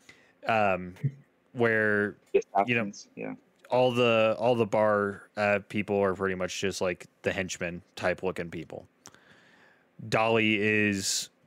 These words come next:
Speaker 1: I think the only people that really don't look the same as everyone else are, well, at least in this book, are Dolly, uh, Francis, Morning Assassin, and Morning Assassin's, uh, goons. Uh, British and the rest of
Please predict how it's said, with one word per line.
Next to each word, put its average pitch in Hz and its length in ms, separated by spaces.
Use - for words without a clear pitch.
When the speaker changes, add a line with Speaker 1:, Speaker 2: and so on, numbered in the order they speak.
Speaker 1:
I 127 120
think 156 180
the 143 120
only 135 140
people 113 340
that 98 240
really 104 240
don't 95 320
look 101 160
the 95 100
same 95 260
as 90 120
everyone 90 340
else 87 280
are, 90 420
well, 110 180
at 104 100
least 104 180
in 92 120
this 92 160
book, 90 260
are 107 240
Dolly, 95 840
uh, 85 340
Francis, 90 800
Morning 104 260
Assassin, 92 560
and 92 300
Morning 95 280
Assassin's, 87 580
uh, 87 240
goons. 80 500
Uh, 85 200
British 107 500
and 87 320
the 92 80
rest 92 260
of 90 340